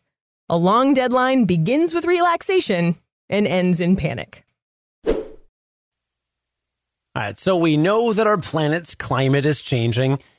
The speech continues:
Speaker 2: and that those effects appear in seemingly countless ways. Here's one that you might be surprised to learn. Climate change could make the day longer. Here's how that works. Earth is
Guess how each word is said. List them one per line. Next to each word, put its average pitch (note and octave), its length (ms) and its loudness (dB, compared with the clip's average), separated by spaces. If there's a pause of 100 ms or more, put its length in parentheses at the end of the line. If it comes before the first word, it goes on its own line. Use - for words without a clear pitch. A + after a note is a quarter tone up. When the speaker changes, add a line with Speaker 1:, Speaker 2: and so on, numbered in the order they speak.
Speaker 2:
and A#2 240 0
that A#2 80 -4
those C#3+ 220 0
effects D3+ 440 -2
appear D3 400 0
in B2 240 0
seemingly C#3+ 600 0
countless F3 640 -2
ways. G2+ 520 -4 (580)
Here's C#4 380 0
one B3+ 340 2
that G#3+ 80 0
you F#3+ 120 0
might A3 240 0
be G3 120 0
surprised F3 500 -2
to F#3+ 80 0
learn. F#3 440 -2 (520)
Climate D#4+ 380 0
change G#3+ 400 -2
could A3+ 380 -2
make F3+ 360 -2
the A#2+ 220 -2 (100)
day G3+ 460 0
longer. D3 680 -2 (960)
Here's D4+ 220 0
how B3 120 2
that F3 200 0
works. - 460 -4 (540)
Earth D4+ 220 0
is A#3 140 -2